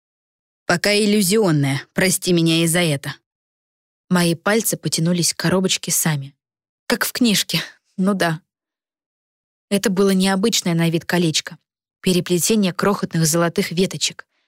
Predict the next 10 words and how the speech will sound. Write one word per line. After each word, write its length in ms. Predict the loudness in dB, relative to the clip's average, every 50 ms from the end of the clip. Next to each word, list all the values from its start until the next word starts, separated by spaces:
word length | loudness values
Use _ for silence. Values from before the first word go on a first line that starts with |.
| _ _ _
Потрясающе 840 | -4 -4 -4 -2 -2 -2 -2 -2 -2 0 0 0 0 0 -2 -2 -4
правдоподобное. 880 | -4 -6 -4 -2 -4 -2 -2 0 0 0 0 0 0 -2 -2 -4 -4 -8 _ _ _ _ _ _ _ _ _
Совершенно 600 | -4 -2 0 0 0 0 0 0 2 2 0 0
как 180 | -2 -4 -4 -2
настоящее. 720 | -2 -2 0 0 0 2 2 0 0 0 -2 -4 -6 -10 -16 _ _ _ _ _ _ _ _ _ _
А 120 | 0 0
роза 280 | 2 2 2 2 0 0
ещё 300 | 0 0 0 0 0 0
и 60 | -2
пахла. 520 | -2 -2 -2 -2 -2 -4 -6 -12 -16 -18